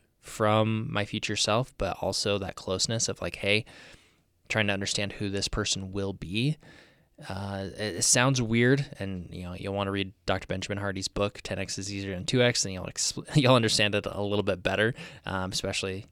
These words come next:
you know, I'm not gonna be able to explain it in five, six minutes, but, um, understanding that that person is a different person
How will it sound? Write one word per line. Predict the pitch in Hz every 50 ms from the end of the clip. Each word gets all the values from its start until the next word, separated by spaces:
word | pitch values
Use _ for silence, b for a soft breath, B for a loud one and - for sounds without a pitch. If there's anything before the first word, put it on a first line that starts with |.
| _ -
you | -
know, | - -
I'm | - 95
not | 95 92
gonna | 95 98
be | 98 95
able | 92 95
to | 95
explain | 90 - - - 101 98 98
it | 95 90
in | 98 98
five, | - - 87 90 -
six | - 98 - -
minutes, | 110 113 127 135 -
but, | - 104 87 - - B B B B B B B
um, | - 98 98 95 98 95 95 95 - - - _ _ _ _ _ _ _ -
understanding | - 117 123 123 - - 120 113 107 107 107 101
that | 98 98 -
that | 101 95 - -
person | - 107 101 - 104
is | 98 95 98
a | 90
different | 92 101 98 - 107 -
person | - 120 120 - - 131 139 147 151